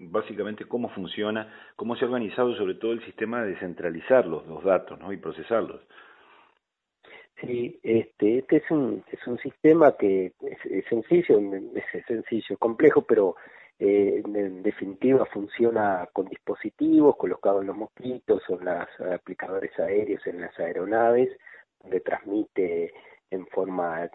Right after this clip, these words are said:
Speaker 2: tiempo real prácticamente el, el lugar de donde está aplicando, pero sobre todas las cosas, este, eso tiene un visor, una pantalla, como si fuese un celular, eh, o, o una computadora, una tablet, no importa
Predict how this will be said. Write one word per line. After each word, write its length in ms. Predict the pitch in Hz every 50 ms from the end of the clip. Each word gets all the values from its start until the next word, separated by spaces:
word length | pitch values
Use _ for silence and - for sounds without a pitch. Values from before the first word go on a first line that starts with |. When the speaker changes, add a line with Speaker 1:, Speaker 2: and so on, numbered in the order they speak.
| -
Speaker 2:
tiempo 300 | - 104 95 95 - -
real 340 | - - 87 95 104 107 104
prácticamente 1300 | - - - - _ - 90 92 87 90 104 107 113 110 - - 95 90 85 82 85 82 78 76 65 71 95
el, 160 | 90 82 -
el 180 | - 123 90 92
lugar 300 | 95 90 95 98 98 95
de 240 | 90 87 90 90 -
donde 260 | - 95 90 87 90
está 180 | - - - 92
aplicando, 720 | - - 101 - - - 117 113 110 110 107 113 117 120 - - - - - - _
pero 220 | _ 95 92 95
sobre 320 | - - 98 92 92 95 92
todas 280 | - 104 110 110 110
las 140 | 110 110 - -
cosas, 440 | - - 110 110 104 - 120 113 107 - - _ - - _ _ _ _ _
este, 600 | - 90 90 - - _ _ - 90 87 85 92
eso 220 | 95 - - 101 -
tiene 200 | _ 110 101 101
un 120 | 101 98 95
visor, 540 | 98 98 - - - 123 127 127 120 110 95
una 160 | 87 82 80
pantalla, 640 | - - - 90 - _ 113 117 120 117 - - - -
como 180 | - 87 90 - -
si 80 | -
fuese 280 | _ - 95 - - 104
un 120 | 104 98
celular, 580 | - - 90 92 95 101 117 135 143 127 - - _ _ _
eh, 380 | - 98 95 95 - - - -
o, 60 | 87 92
o 300 | 87 85 78 - - 101
una 260 | 95 95 95 - -
computadora, 840 | - - - - - 92 - 80 80 87 98 113 117 113 101 92 90
una 180 | 87 82 - -
tablet, 480 | _ - 113 117 110 98 90 90 - -
no 120 | 92 92
importa 580 | 90 85 - - 95 95 92 - - 110 110